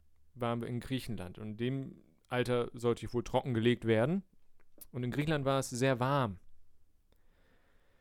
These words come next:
Naja, meine Mutter hat mich einfach, ähm, in die Natur entlassen und gesagt, „Hinfort, Jung, hinfort.“ Ich hab, ich war untenrum nackt und hatte nur ein Unterhemd an.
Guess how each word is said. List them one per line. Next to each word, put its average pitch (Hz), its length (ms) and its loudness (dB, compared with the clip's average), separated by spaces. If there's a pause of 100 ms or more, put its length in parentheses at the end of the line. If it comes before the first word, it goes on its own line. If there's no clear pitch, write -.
(180)
Naja, 143 300 6
meine 123 180 0
Mutter 160 260 4
hat 147 140 0
mich 139 180 -2
einfach, 151 600 4
ähm, 131 400 4
in 143 100 -2
die 139 80 2
Natur 135 420 6
entlassen 120 560 0 (760)
und 117 100 -6
gesagt, 135 520 4 (800)
„Hinfort, 185 460 -2
Jung, 92 240 -2 (520)
hinfort.“ 143 520 2 (240)
Ich - 120 2
hab, 143 180 4 (1040)
ich - 260 -10
war 131 160 2
untenrum 135 360 0
nackt 139 440 0 (460)
und 127 120 2
hatte 131 160 4
nur 135 100 4
ein 143 40 0
Unterhemd 131 420 4
an. 92 180 -8